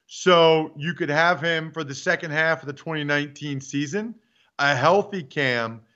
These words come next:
see how he does in Tampa. If, as I believe, they've already made the decision that it's not gonna be Jameis Winston for the long haul. Or in Washington, if they really just truly don't think Dwayne Haskins is ready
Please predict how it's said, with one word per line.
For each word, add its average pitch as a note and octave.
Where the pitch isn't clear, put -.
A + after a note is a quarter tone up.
see G3
how F3+
he E3
does F3+
in F#3+
Tampa. B2+
If, E3
as D#3
I E3+
believe, D3+
they've C#3+
already D#3
made D3+
the C#3
decision C3+
that B2
it's B2
not C3+
gonna C3
be A#2+
Jameis A#2
Winston B2+
for G#2+
the G#2
long A2
haul. F#2
Or F3+
in E3
Washington, D3
if D#3+
they F3+
really F#3+
just D#3+
truly G3+
don't F3
think E3+
Dwayne E3
Haskins D#3+
is A2+
ready D#3